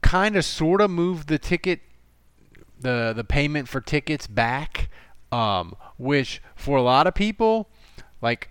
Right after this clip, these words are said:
my mom and maybe you, Dave, it was critical. Like,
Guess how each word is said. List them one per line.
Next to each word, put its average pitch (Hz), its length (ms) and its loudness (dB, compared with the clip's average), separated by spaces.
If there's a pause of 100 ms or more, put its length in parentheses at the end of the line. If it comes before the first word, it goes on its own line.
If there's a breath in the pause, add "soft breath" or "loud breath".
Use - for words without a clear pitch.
my 117 180 -2
mom 135 440 2
and 117 140 -4
maybe 117 240 -4
you, 113 260 -4
Dave, 143 300 2
it - 200 -4
was 202 180 2
critical. 127 540 2
Like, 104 380 0